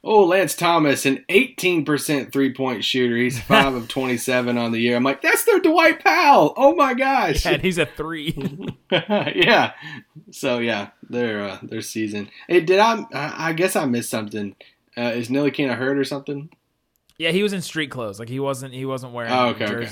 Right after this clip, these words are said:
Speaker 1: okay.
Speaker 2: or warm-up or anything. So he, he has to be hurt in some way. I missed that, too. Um, yeah, it says he was inactive.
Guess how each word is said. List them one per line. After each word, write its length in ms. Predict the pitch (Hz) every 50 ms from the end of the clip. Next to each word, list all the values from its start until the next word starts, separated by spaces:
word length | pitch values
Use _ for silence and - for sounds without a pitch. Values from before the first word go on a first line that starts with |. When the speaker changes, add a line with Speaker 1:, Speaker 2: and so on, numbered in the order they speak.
| 110
Speaker 1:
okay. 40 | 110
Speaker 2:
or 80 | 110 107
warm-up 380 | 104 110 113 110 107 104 -
or 60 | -
anything. 360 | 98 98 98 - - 92 92 92
So 100 | - 110
he, 200 | 113 127 131 139
he 40 | 143 151
has 240 | 151 147 143 135
to 60 | - 131
be 100 | 127 117
hurt 220 | 120 120 117 92
in 100 | 98 104
some 240 | - - 120 110 104
way. 140 | 95 95 95
I 60 | 98 104
missed 200 | 110 110 - -
that, 220 | 98 87 80 -
too. 260 | - 104 92 85 82 - _ _ _ _ _ _ _ _ _ _ _ _
Um, 460 | 104 107 101 98 98 98 98 95 95 - _ _ _ _
yeah, 240 | - 127 123 123 123
it 80 | 123
says 160 | - 156 143 135
he 100 | 139 135
was 120 | 131 117
inactive. 600 | 117 113 110 104 98 - 107 101 98 95 _ _